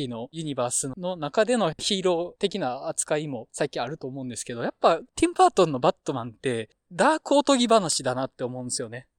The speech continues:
その、あんまり世界に広がりがないというか、ゴシックな罫線で縁取られた黒い絵本だなって思って、そのなんか、広がりのなさが僕は好きだなって思いました。はい。で、特にバッ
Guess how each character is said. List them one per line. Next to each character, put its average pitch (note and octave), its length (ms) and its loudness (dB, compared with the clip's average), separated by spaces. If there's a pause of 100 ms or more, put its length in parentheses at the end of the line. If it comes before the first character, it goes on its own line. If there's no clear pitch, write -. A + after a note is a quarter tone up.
そ - 160 0
の、 D#3 300 -4
あ D4 100 4
ん E4 100 -2
ま E4 120 4
り D4+ 80 6
世 - 160 4
界 D#3+ 200 4
に C#3 60 -6
広 G3+ 300 2
が G3 80 6
り G3+ 80 -2
が G3+ 160 2
な C#3+ 100 -4
い C3+ 60 -10
と - 120 -10
い A#2 120 -8
う A2+ 60 -14
か、 A#2 340 -4 (100)
ゴ F3+ 140 2
シ - 140 6
ッ - 40 -2 (180)
ク F#3+ 140 2
な C3+ 320 0
罫 D#3 180 4
線 E3 220 2
で D#3 100 0
縁 G#3 380 2
取 G3 120 6
ら G3+ 120 6
れ D#3 120 2
た A#2+ 340 -4
黒 C4 680 4
い D#3 320 -10 (200)
絵 F#3 80 6
本 D#3+ 240 2
だ B2+ 100 2
な C#3+ 120 2
っ - 60 -4
て - 220 -10
思 B2 140 -4
っ - 40 -14
て、 - 380 -12 (120)
そ - 280 2
の B3+ 200 -2
な E3+ 100 -2
ん E3+ 40 -6
か、 C3 300 -6
広 D#4 300 4
が D#4 80 6
り D#4 100 4
の C#4+ 140 4
な D4+ 140 6
さ - 120 4
が C3+ 140 0
僕 C3+ 240 -6
は C3 80 2
好 - 60 4
き - 160 0
だ A#2 120 -4
な A2+ 100 -8
っ - 40 -14
て - 180 -16
思 A#2 180 -10
い A#2+ 40 -12
ま G#2+ 100 -14
し - 100 -8
た。 - 120 -12 (140)
は B2 180 -6
い。 A#2 100 -14 (180)
で、 D3+ 320 -2
特 - 360 0
に C3+ 280 -4
バ A3+ 140 4
ッ - 40 -16